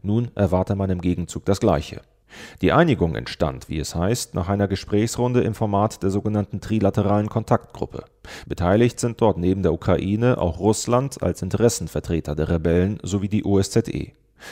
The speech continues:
Der Vertreter Russlands, Boris Gryzlov, bestätigte die Einigung. Er äußerte, ebenso wie die ukrainische Seite, die Hoffnung auf eine diesmal stabile Waffenruhe.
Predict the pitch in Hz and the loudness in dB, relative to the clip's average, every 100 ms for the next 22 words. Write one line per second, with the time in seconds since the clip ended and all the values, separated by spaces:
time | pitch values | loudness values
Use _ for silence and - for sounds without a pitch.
0 | - - 98 - 151 113 78 73 - - | -2 0 0 0 0 2 0 0 -4 -6
1 | 69 65 - 92 101 110 - 101 90 87 | -8 -6 0 2 2 0 -2 0 0 2
2 | 95 127 - - 92 139 135 80 - 76 | 4 2 0 -4 0 2 2 0 -4 -4
3 | 80 78 80 - - - - - - - | -2 -4 -8 -10 -12 -14 -18 -18 -2 0
4 | 101 113 - 120 - 139 143 - 87 85 | 4 2 2 0 2 2 2 -2 -4 -2
5 | 80 82 85 85 101 - 101 104 104 107 | -2 -2 -4 -6 -4 0 0 2 2 0
6 | 113 98 107 110 135 127 - 98 104 101 | 0 0 0 2 2 2 2 2 4 2
7 | - 120 104 107 101 101 98 104 104 101 | 0 -4 -2 -2 -2 -2 -4 0 0 2
8 | 123 113 120 82 76 80 - - 78 69 | 4 6 6 6 4 2 0 -10 -12 -14